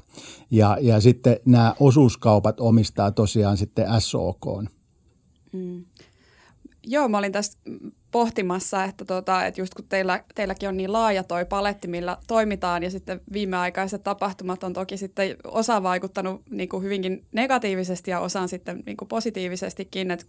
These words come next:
Speaker 2: että tota, toi ravintola- ja hotellibisnes on dyykannut aika paljon. Mikä teidän kokemus on jotenkin viedä läpi, tai, tai sullekin niinku viedä yritys läpi tuollaisesta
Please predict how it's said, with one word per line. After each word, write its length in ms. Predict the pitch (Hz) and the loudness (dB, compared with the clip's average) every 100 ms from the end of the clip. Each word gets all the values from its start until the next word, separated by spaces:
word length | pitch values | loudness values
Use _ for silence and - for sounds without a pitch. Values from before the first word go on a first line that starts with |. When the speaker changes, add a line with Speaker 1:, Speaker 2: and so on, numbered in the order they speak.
| - | -12
Speaker 2:
että 200 | 185 - | -12 -8
tota, 280 | 185 185 180 - - - - | -2 -2 -2 -6 -18 -18 -8
toi 220 | 185 185 - | -4 -4 -6
ravintola- 560 | - 190 190 190 180 180 | -6 -2 0 0 0 0
ja 160 | 180 | 0
hotellibisnes 680 | 196 185 180 175 170 185 180 | 0 -2 -2 -4 -6 -8 -8
on 180 | 185 180 - - - | -8 -10 -12 -20 -10
dyykannut 480 | 196 190 190 180 175 - - | -6 -4 -4 -4 -8 -14 -8
aika 340 | 185 185 185 _ _ | -4 -4 -6 _ _
paljon. 480 | 226 226 214 185 180 - - - - - | 2 2 4 0 -4 -14 -20 -20 -20 -8
Mikä 180 | 233 320 | -4 0
teidän 280 | 240 208 | 0 0
kokemus 480 | 196 208 214 180 185 | 0 -2 -2 -2 -4
on 60 | 175 | -4
jotenkin 400 | 175 175 175 185 | -4 -6 -8 -4
viedä 320 | 190 180 170 | -2 -2 -2
läpi, 440 | 175 185 180 - _ _ _ _ - - | -2 -4 -6 -8 _ _ _ _ -14 -6
tai, 180 | 185 - | -6 -4
tai 100 | 202 | -4
sullekin 500 | 190 240 190 175 170 | -2 0 0 -2 -6
niinku 160 | 170 180 | -6 -2
viedä 260 | 196 185 | -2 0
yritys 360 | 170 185 175 165 | -2 -2 -6 -4
läpi 300 | 190 190 180 | -4 -4 -6
tuollaisesta 500 | 170 170 180 180 | -6 -6 -6 -8